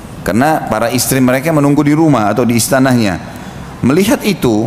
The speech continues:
istri-istri mereka berkata, "Demi Allah, engkau semakin bertambah indah dan mempesona setelah meninggalkan kami. Tadi baru keluar menuju ke pasar, kemudian sekarang balik,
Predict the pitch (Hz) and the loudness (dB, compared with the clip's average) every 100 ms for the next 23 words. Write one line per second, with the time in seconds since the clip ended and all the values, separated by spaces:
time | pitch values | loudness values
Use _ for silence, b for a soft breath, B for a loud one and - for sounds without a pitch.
0 | - - 123 - 147 160 190 185 160 156 | -6 -4 -2 0 0 0 0 0 0 0
1 | 135 123 135 131 117 113 165 170 135 104 | 0 0 0 -2 0 2 2 0 0 0
2 | 90 73 - B B B - 123 139 143 | 0 -4 -12 B B B -4 0 0 2
3 | 170 165 156 147 143 147 135 123 120 113 | 0 2 0 0 2 2 2 0 0 2
4 | 123 143 143 123 113 110 110 107 135 135 | 2 2 2 2 2 2 0 0 0 0
5 | 107 110 92 123 117 110 110 107 104 113 | 0 -2 -2 0 2 2 2 2 2 0
6 | 113 170 165 208 147 131 123 - - - | 0 0 0 2 2 0 -2 -10 -14 -16
7 | - - - - 165 196 170 151 147 143 | -16 -16 -8 -4 0 2 2 2 2 2
8 | 117 98 - - 101 107 113 110 123 120 | 2 -2 -6 -2 -2 0 -2 -2 -2 -2
9 | 107 101 92 101 135 151 - 143 147 143 | -2 -2 -2 0 0 0 0 0 2 2
10 | 139 | 0